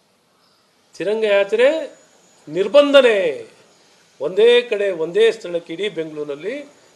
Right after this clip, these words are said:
ತಿರಂಗ ಯಾತ್ರೆಯನ್ನು ಮಾಡ್ಲಿಕ್ಕೆ, ಅದನ್ನೂ ಭಾಳ ಕಷ್ಟಪಟ್ಟು, ಕಷ್ಟಪಟ್ಟು, ಪಟ್ಟು, ಪಟ್ಟು, ಒಂದಕ್ಕೇನು ಪರ್ಮಿಷನ್ ಕೊಡೋಕ್ಕೂ ಕೊಟ್ಟಂಗೂ ಇಲ್ಲ, ಕೊಡದೇದಂಗೂ ಇತ್ತು. So ಆ ರೀತಿ ತಿರಂಗ ಯಾತ್ರೆ ಮಾಡೋಕ್ಕೆ ಇಷ್ಟು ಕಷ್ಟ ಮುಜುಗರ ಮಾಡಿದ್ರು.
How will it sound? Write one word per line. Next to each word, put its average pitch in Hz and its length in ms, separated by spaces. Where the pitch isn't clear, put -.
ತಿರಂಗ 208 300
ಯಾತ್ರೆಯನ್ನು 185 520
ಮಾಡ್ಲಿಕ್ಕೆ, 151 340
ಅದನ್ನೂ 196 300
ಭಾಳ 156 460
ಕಷ್ಟಪಟ್ಟು, 180 760
ಕಷ್ಟಪಟ್ಟು, 151 880
ಪಟ್ಟು, 127 420
ಪಟ್ಟು, 143 300
ಒಂದಕ್ಕೇನು 185 600
ಪರ್ಮಿಷನ್ 165 500
ಕೊಡೋಕ್ಕೂ 165 480
ಕೊಟ್ಟಂಗೂ 196 420
ಇಲ್ಲ, 208 160
ಕೊಡದೇದಂಗೂ 160 580
ಇತ್ತು. - 220
So 240 60
ಆ 208 180
ರೀತಿ 277 340
ತಿರಂಗ 247 300
ಯಾತ್ರೆ 220 340
ಮಾಡೋಕ್ಕೆ 190 380
ಇಷ್ಟು - 140
ಕಷ್ಟ - 240
ಮುಜುಗರ 135 400
ಮಾಡಿದ್ರು. 117 460